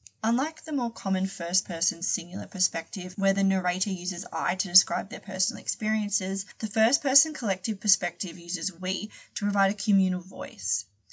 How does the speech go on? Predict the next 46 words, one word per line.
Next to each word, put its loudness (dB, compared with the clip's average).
This 4
approach 0
is -2
less 2
common -2
but -8
can -2
be 0
powerful -2
when -2
employed -4
effectively, -8
which 4
Eugenides -2
does. -4
It's 0
worth 4
also 0
noting 2
that -4
this -2
perspective -2
might -4
not -4
always -2
represent -4
the 2
thought -10
and -6
feelings -6
of -12
every 4
member 4
of -8
the -4
group, -4
but -4
it 0
just 2
reflects -4
the -10
consensus 2
or -8
the -8
shared 2
experience. -4